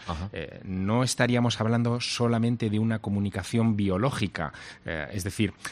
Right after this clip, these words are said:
Speaker 2: eh, tengo hambre, no tengo hambre, eh, apártate de mi camino que voy yo, claro, las
Speaker 1: Ujú.
Speaker 2: ballenas son unos
Speaker 1: Sí.
Speaker 2: individuos enormes, sino que <clears throat> parece que hay ahí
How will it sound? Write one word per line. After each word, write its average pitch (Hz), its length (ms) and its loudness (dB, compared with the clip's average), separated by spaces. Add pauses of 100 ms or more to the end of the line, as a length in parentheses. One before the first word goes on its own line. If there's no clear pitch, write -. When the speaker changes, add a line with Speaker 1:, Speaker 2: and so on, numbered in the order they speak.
(220)
Speaker 2:
eh, 85 280 -6
tengo 101 280 4
hambre, 104 360 6
no 92 120 0
tengo 95 300 2
hambre, 101 480 2
eh, 85 540 -6
apártate 98 640 2
de 95 120 4
mi 92 160 4
camino 98 420 4
que 90 140 -2
voy 90 220 2
yo, 98 220 2
claro, 87 260 -6
las 76 140 -6
Speaker 1:
Ujú. 80 80 -6
Speaker 2:
ballenas 73 340 -8
son 82 240 -6
unos 80 140 -2
Speaker 1:
Sí. - 180 0
Speaker 2:
individuos 85 480 -2
enormes, 107 480 0 (240)
sino 110 340 4
que 123 280 8 (120)
<clears throat> 151 600 10
parece 110 420 4
que 110 160 4
hay 113 220 6
ahí 120 320 2